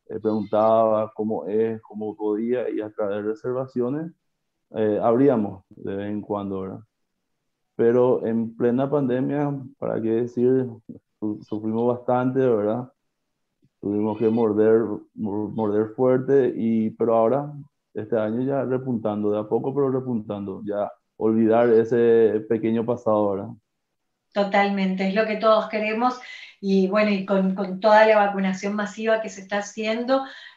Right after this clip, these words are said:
Speaker 2: en el país, esperemos que esto sea,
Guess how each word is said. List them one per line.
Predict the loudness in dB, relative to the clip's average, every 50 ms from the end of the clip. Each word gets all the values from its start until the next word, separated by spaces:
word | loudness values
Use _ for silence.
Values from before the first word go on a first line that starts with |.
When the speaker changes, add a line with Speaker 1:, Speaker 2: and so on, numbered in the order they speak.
| _ -6
Speaker 2:
en | -2 -2
el | -2 -2 2
país, | 4 4 4 4 2 -2 -2
esperemos | -4 -4 -4 -4 -6 -4 -4 -6 -6 -6
que | -6 -6 -6
esto | -6 -6 -4 -4 -4
sea, | -4 -4 -6 -4 -2 0 2 2 2 0 -2 -6